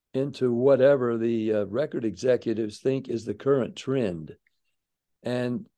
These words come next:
it's not th-, the situation where, like, one time I recorded a song, and by the time I got home from the studio, a recording director at,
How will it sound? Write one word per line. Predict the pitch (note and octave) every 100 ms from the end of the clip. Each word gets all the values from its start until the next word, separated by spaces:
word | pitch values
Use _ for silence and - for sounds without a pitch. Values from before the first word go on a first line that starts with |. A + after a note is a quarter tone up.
| _
it's | B2 A#2+ C3+
not | D#3 F3 - _ _ _ _ _ _ -
th-, | - -
the | C3
situation | C#3 C3+ C3+ C3+ A2 A#2
where, | B2 A#2 - - _ _ -
like, | C#3 D3+
one | B2+ C#3+ F3
time | C3+ B2+ A2+
I | C3+
recorded | E3 C3 C#3+ C#3+ B2
a | A2
song, | - C3+ C#3+ A#2+
and |
by | A#2 A#2+
the | A#2
time | B2 C3+
I | B2
got | A#2 B2 G#2
home | E3 F3+ B2+ B2 _ _ _
from | B2+ A2+
the | G#2+
studio, | - F#3 E3+ A2+ G#2+ A#2+ _ _ _ _ _ -
a |
recording | A2 A2+ C3 D#3 C#3 A#2+
director | A2+ C3+ D3 C#3+
at, | A#2+